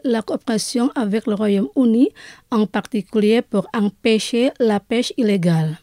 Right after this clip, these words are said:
L'Indonésie évalue la technologie britannique peut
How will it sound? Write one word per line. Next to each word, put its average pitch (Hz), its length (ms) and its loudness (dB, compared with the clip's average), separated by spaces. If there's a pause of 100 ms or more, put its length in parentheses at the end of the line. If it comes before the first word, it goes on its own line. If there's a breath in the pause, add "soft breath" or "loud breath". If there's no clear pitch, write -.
(200)
L'Indonésie 196 760 4
évalue 202 600 2
la 208 180 0
technologie 196 560 2
britannique 185 720 0 (160)
peut 262 80 0